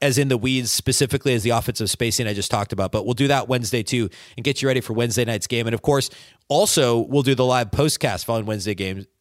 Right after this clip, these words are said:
uh, Wednesday's game. That game's at nine, so the postcast will be just a little after midnight.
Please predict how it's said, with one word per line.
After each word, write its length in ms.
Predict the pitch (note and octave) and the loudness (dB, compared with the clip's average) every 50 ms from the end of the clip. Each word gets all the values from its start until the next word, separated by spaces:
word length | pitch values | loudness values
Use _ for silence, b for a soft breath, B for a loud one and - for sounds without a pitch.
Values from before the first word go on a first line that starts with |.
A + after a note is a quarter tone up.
| _ | _
uh, 80 | G#2 G2 | -10 -4
Wednesday's 400 | G2+ B2+ B2 A2 G#2+ A#2 G#2 F#2 | -2 -2 -2 0 0 0 0 0
game. 180 | - G#2+ G2 G2+ | -2 -2 0 0
That 140 | A#2 A#2 | -2 0
game's 200 | - C#3 C3 A2 | 0 0 0 0
at 140 | A2 F#2+ - | -2 -4 -4
nine, 400 | A2+ B2 C#3 D3 B2+ G#2+ G2+ G2+ | -2 0 0 2 2 0 -2 -4
so 100 | F#2 - | -6 -4
the 100 | - A2+ | -4 0
postcast 440 | - C3+ B2+ A2+ - C3 A#2+ G#2 - | 2 2 2 2 0 0 0 0 -2
will 60 | G2 | -2
be 80 | A2 G#2+ | -2 -2
just 160 | G#2+ G2+ - | -2 -2 0
a 40 | A2 | 0
little 160 | A2 A#2+ A#2+ | 2 2 2
after 220 | A#2 A2 - A2 | 2 0 -2 -4
midnight. 420 | G2 A2 A2+ G#2+ G#2+ G2+ F#2+ - | -2 -2 -2 -2 -2 -2 -2 -6